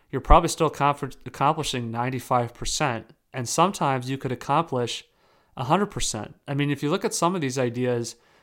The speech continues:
with these training models, and I think you see this as a piece of rhetoric around Trainer Road, for example, which is a,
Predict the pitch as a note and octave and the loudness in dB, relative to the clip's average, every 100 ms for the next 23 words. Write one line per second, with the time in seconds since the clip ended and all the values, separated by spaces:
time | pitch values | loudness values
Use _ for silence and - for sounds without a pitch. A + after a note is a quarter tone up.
0 | - C3+ B2 A2+ - B2 B2 A#2+ B2 A#2+ | -8 -4 -4 -4 -4 -2 -2 -2 -2 -2
1 | A#2 A#2 A#2+ - C3 A#2+ D#3 C#3+ B2 D3 | -2 -4 -6 -12 -8 -4 -4 -4 -4 -4
2 | C#3 C3 - - _ _ _ B2+ B2 - | -2 -2 -4 -10 _ _ _ -8 -6 -4
3 | C3+ B2+ B2+ C3 B2+ B2 B2+ A#2+ A2+ _ | -4 -2 -2 0 0 -4 -4 -4 -6 _
4 | - - F3+ F3 B2 A#2+ A2+ B2+ - B2 | -12 -4 -2 0 0 -4 -4 -8 -6 -8
5 | A#2+ B2+ A#2+ B2+ A2+ B2 A2+ | -6 -6 -4 -6 -4 -4 -4